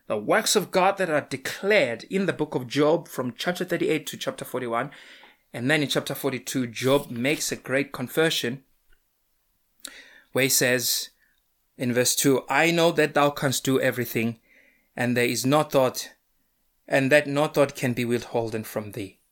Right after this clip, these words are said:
I know you can do everything, and that no thought can be withholden from, from thee. In Zulu,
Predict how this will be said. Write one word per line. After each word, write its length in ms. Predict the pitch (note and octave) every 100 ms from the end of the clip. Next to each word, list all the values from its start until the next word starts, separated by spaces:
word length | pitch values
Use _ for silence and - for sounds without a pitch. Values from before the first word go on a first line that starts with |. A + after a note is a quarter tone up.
| _ _ _ -
I 100 | A2+
know 260 | A#2+ C#3
you 160 | E3 D3
can 220 | - A#2
do 220 | A2 A#2+ -
everything, 600 | B2+ A2+ A2+ - A2 G#2 - _ _ _ -
and 240 | A#2+ A2+ G#2+
that 200 | A2 -
no 220 | A#2+ B2
thought 360 | - A#2 A2+
can 160 | - A2+
be 100 | A2+
withholden 540 | A2 A2+ - A2+ A2+ A2+
from, 380 | - - D2+ - _ _ _
from 260 | - A2 G2+
thee. 240 | F2+ - _ _ _ _ -
In 160 | C3+ B2
Zulu, 460 | A#2 C3+ D3 C3+